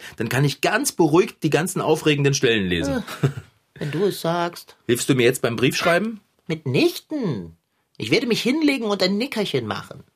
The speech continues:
Speaker 2: Die Lektüre dieses Monsterbuches hat mich ganz ermattet.
Speaker 1: Ich bin auch schon völlig fertig von diesem Brief hier. Keine Ahnung, warum ich das nicht hinkriege.
Speaker 2: Ja.
Speaker 1: So. Liebe Bärbel. Ach, das mit der Werkstatt, das streiche ich weg.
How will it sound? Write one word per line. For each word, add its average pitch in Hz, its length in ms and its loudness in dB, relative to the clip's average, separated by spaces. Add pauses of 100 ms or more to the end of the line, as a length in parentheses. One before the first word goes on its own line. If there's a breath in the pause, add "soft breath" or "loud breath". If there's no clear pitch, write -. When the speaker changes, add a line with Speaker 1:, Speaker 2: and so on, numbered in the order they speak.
(300 loud breath)
Speaker 2:
Die 196 80 -2
Lektüre 240 480 0
dieses 175 300 -4
Monsterbuches 160 720 -4
hat 160 160 -8
mich 165 100 -8
ganz 165 200 -6
ermattet. 202 580 -6 (320 soft breath)
Speaker 1:
Ich - 160 -6
bin 147 120 2
auch 143 140 0
schon 175 160 2
völlig 120 300 2
fertig 107 300 -2
von 107 120 -2
diesem 101 240 -4
Brief 95 300 -2
hier. 80 360 -4 (320 loud breath)
Keine 156 300 0
Ahnung, 214 280 0
warum 110 160 2
ich 101 80 -4
das 104 160 -4
nicht 98 120 -6
hinkriege. 82 680 -4 (120)
Speaker 2:
Ja. 170 260 -14 (320)
Speaker 1:
So. - 220 -14 (760 soft breath)
Liebe 117 320 -10
Bärbel. 78 720 -12 (1400 soft breath)
Ach, - 160 -10
das - 160 -8
mit 131 120 0
der 101 100 2
Werkstatt, 139 320 -2
das 113 80 -2
streiche 104 320 -4
ich 95 120 -10
weg. - 240 -6